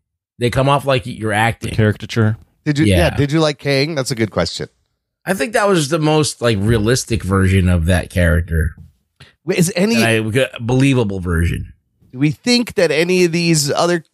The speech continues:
Speaker 3: Victor Timely is this Kang? Well, we'll get into that later when we talk about it. It's crazy. Crazy what they're doing there on that show, but he's just, he's a really good actor, and, uh,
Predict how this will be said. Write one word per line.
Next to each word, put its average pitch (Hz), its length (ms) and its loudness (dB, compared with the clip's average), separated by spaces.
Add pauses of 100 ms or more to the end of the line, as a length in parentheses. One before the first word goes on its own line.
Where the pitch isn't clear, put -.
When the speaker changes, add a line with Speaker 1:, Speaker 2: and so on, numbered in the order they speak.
Speaker 3:
Victor 151 400 -4
Timely 160 760 0
is 120 480 -2
this 117 300 -2
Kang? 135 600 -4
Well, 143 240 -2
we'll 113 80 0
get 95 140 -2
into 85 160 -4
that 85 160 0
later 80 200 -6
when 87 100 -4
we 107 60 -2
talk 110 200 -2
about 87 200 -2
it. 104 40 -2
It's - 120 -6
crazy. 98 400 -6 (600)
Crazy 233 320 0
what 165 200 -2
they're 143 80 -2
doing 107 320 2
there 98 260 -2
on 113 140 0
that 98 180 -4
show, 82 380 -4
but 98 320 0 (720)
he's - 220 0
just, 220 200 0
he's 147 220 -4
a 151 60 0
really 233 180 0
good 131 140 -4
actor, 104 400 -2 (600)
and, 107 380 -6
uh, 95 560 -2